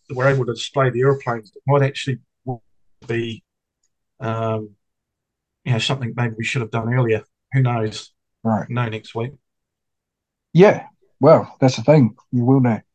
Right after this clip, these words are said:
Speaker 1: Mm.
Speaker 2: Um, so you mentioned the Black Falcons, which is exciting that they're getting back into airshow flying again, which is the, the Air Force's, um, display team.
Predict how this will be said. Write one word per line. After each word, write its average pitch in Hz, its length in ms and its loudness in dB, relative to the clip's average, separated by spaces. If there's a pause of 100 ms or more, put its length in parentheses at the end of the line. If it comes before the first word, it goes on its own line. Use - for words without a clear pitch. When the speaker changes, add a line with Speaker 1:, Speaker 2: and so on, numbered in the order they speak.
(580)
Speaker 1:
Mm. 131 160 2
Speaker 2:
Um, 156 420 6 (1600)
so - 140 2
you 180 300 8
mentioned 208 380 6
the - 40 2
Black 170 200 4
Falcons, 170 520 0
which 135 200 -6
is 139 180 -4
exciting 147 600 0
that 120 140 -2
they're 147 240 2
getting 127 220 -6
back 127 240 -4
into 127 320 -2 (100)
airshow 135 340 0
flying 123 300 0
again, 131 300 -6
which 127 180 -8
is 120 160 -4
the, 117 320 -2 (160)
the 123 160 2
Air 131 100 2
Force's, 117 560 -8
um, 110 340 0
display 117 360 -2
team. 135 280 -2